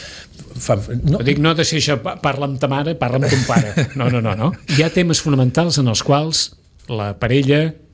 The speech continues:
Speaker 2: ha d'estar d'acord.
Speaker 1: Sí, hi ha temes fonamentals. I sobretot, quan els nens o els fills ja van, ja tenen un tarannà, que ja van buscant la,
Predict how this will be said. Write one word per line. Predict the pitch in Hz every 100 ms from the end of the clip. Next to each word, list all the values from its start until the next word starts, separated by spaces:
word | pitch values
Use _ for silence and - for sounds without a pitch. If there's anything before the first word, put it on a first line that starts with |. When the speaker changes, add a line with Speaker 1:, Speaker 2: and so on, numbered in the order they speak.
| -
Speaker 2:
ha | 131
d'estar | 117 - 117
d'acord. | 110 92 -
Speaker 1:
Sí, | - - - 82 - 131 - -
hi | 107
ha | 104
temes | 101 113 110
fonamentals. | - 104 113 -
I | 135 131
sobretot, | - - 104 92 92 143 95 -
quan | 120 95 92 95 92 92 92 90
els | 90 - -
nens | 123 110 95 95
o | 85
els | 85
fills | - 123 104 - - -
ja | 101 110 113
van, | 117 117 - 123 123 123 120 107 131 135
ja | 117 123 117
tenen | 110 107 - 120 123
un | 123
tarannà, | 127 120 127 123
que | 107
ja | 113 123
van | 113
buscant | 117 - 131 123
la, | 120